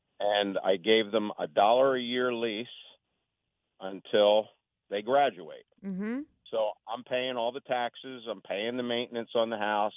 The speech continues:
Speaker 1: Anything that breaks, I fix. All that there.
Speaker 2: I remember
Speaker 1: So
Speaker 2: when
Speaker 1: my
Speaker 2: you
Speaker 1: que-
Speaker 2: called and told us that you wanted to do this. I rem-, I remember
Speaker 1: Right.
Speaker 2: this.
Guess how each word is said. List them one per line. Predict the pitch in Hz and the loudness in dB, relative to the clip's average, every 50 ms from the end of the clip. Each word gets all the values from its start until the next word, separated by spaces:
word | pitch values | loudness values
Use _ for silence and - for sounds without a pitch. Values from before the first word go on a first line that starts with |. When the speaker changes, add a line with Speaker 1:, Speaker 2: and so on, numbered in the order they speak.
| - 90 | -6 -6
Speaker 1:
Anything | 95 104 104 - 117 113 117 | -6 -6 -6 -6 -6 -6 -6
that | 110 - _ | -8 -2 _
breaks, | 117 113 110 113 - _ - | 4 4 4 4 0 _ -2
I | 113 107 - _ - | -2 -2 -2 _ -2
fix. | 107 104 107 107 - _ - - - - _ _ _ _ _ _ _ _ _ _ _ - | 0 0 0 -2 -4 _ -20 -20 -20 -20 _ _ _ _ _ _ _ _ _ _ _ 0
All | 98 101 98 | 0 0 2
that | 90 98 92 - _ | 2 -2 -2 -2 _
there. | 98 92 80 65 - - _ _ | -4 -4 -4 -4 -8 -14 _ _
Speaker 2:
I | - 220 | -6 -4
remember | 233 254 262 262 254 254 269 277 | -2 -2 -2 -2 -2 -2 0 0
Speaker 1:
So | 262 226 | 0 0
Speaker 2:
when | 220 214 | 0 -2
Speaker 1:
my | 208 | -2
Speaker 2:
you | 208 208 202 | -2 -4 -2
Speaker 1:
que- | 208 214 | -2 -2
Speaker 2:
called | 208 196 185 180 170 - - - | 0 0 -2 -6 -8 -14 -14 -10
and | 214 208 196 | -8 -8 -8
told | 190 196 190 190 180 | -8 -8 -8 -6 -6
us | 190 185 - | -8 -8 -8
that | - 175 104 | -10 -12 -10
you | 143 185 | -8 -8
wanted | 185 180 180 170 170 | -8 -8 -8 -10 -10
to | 185 180 | -12 -12
do | 156 180 175 | -10 -10 -10
this. | 165 170 165 - - | -10 -10 -12 -12 -12
I | 175 | -10
rem-, | 175 175 170 175 - - | -8 -8 -10 -10 -12 -12
I | 185 180 | -10 -10
remember | 180 180 185 180 - | -8 -8 -8 -6 -4
Speaker 1:
Right. | - - 180 - | -4 -4 -4 -6
Speaker 2:
this. | 175 | -10